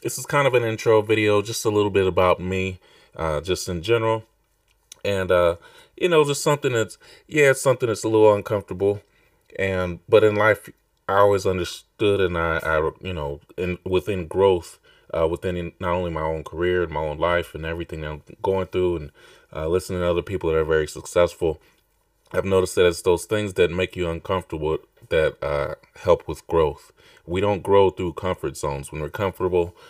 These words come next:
uh, the mind doesn't have to really think or stretch. And it doesn't really have to be challenged. Uh, it's those times where you may be down, may have lost a,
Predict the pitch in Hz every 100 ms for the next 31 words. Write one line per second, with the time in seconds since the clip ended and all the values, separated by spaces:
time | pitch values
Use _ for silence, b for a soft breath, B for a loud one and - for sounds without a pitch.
0 | B B _ - 82 80 82 92 92 87
1 | 87 85 82 - _ _ _ _ _ _
2 | - 85 - 87 82 73 95 87 - -
3 | - 90 80 - - - - _ _ -
4 | 78 90 82 82 87 85 82 80 - -
5 | 80 80 78 80 76 - - 80 76 78
6 | - - B B B B B - 85 76
7 | - 95 87 - 95 95 90 85 80 -
8 | _ _ _ _ _ _ _ _ - 95
9 | 92 90 87 82 85 80 76 82 80 78
10 | 82 78 - 82 78 76 76 73 73 73